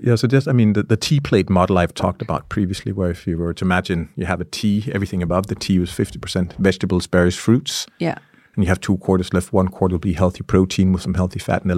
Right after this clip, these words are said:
Speaker 1: last quarter is gonna be starch from real foods, potatoes, not chips,
Speaker 2: Yeah. <laughs>
Speaker 1: not French fries, you know,
Speaker 2: Yeah.
Speaker 1: or whole grain pasta, rye bread,
Speaker 2: Yeah.
Speaker 1: oats, uh,
Speaker 2: Good oats.
Speaker 1: legumes like l-,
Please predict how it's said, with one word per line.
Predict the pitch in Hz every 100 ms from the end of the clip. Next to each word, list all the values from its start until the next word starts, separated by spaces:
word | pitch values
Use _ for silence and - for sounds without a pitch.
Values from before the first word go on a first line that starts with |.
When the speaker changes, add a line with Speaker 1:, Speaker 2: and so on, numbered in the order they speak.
| 85
Speaker 1:
last | 87
quarter | - 90 87
is |
gonna | - 85
be | 85 80 - _ _ _ -
starch | - - 87 82
from | - 90
real | 90 87
foods, | - 87 82 - _ _ -
potatoes, | - 92 87 78 - - _ _
not | 98 -
chips, | - - - - - _ -
Speaker 2:
Yeah. | - -
<laughs> | -
Speaker 1:
not | 220 -
French | 208 98
fries, | 87 101 90 87 -
you | -
know, | 95 85 85
Speaker 2:
Yeah. | 80
Speaker 1:
or | 87 - _ _ _
whole | 104 98
grain | 95 90
pasta, | 87 92 90 - 90 87 - -
rye | 90 90
bread, | 87 90 90 87 - 76 - -
Speaker 2:
Yeah. | 190 - -
Speaker 1:
oats, | 90 - - - - 110
uh, | 90 87 85 76 _ - - _ _ _ _ -
Speaker 2:
Good | 160 156
oats. | 113
Speaker 1:
legumes | 110 104 107 104 98 98 - - -
like | 87 - - - _ _ -
l-, | 95 90